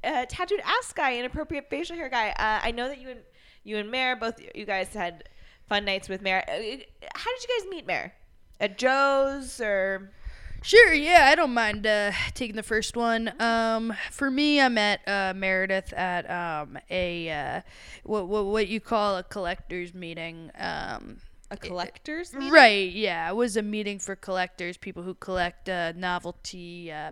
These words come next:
Speaker 2: pinball machines.
Speaker 1: Okay, so you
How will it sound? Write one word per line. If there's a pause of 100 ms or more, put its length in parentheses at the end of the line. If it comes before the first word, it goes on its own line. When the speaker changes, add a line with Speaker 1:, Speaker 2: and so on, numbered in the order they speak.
Speaker 2:
pinball
machines. (800)
Speaker 1:
Okay,
so (1300)
you